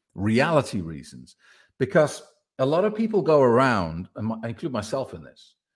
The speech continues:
a lot of people go around with a drinking problem with the idea that if it ever got really bad, there's some sort of safety net.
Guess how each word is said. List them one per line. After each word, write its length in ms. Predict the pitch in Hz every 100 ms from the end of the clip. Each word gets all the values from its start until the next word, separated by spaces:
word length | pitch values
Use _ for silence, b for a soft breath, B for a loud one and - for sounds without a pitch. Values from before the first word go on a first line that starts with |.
| _ _ _
a 60 | 101
lot 160 | 139
of 80 | 170
people 240 | 180 175 127
go 180 | 143
around 580 | 131 120 123 107 87 87 -
with 140 | 92
a 40 | 92
drinking 400 | 123 165 123 95
problem 480 | 87 76 73 101 - _ _ _ _ _ _ -
with 240 | 113 143
the 160 | 156 156
idea 600 | 151 151 127 151 143 120
that 140 | 107
if 140 | 113 107
it 80 | -
ever 240 | 156 170
got 240 | 147 131 117
really 300 | 165 170 107
bad, 400 | 101 78 76 87 _ _ _ _ _ _ _ _ _ _ _ -
there's 160 | 123
some 240 | - 156 151
sort 180 | 156 127
of 60 |
safety 460 | - 131 123 - 98
net. 260 | 78 65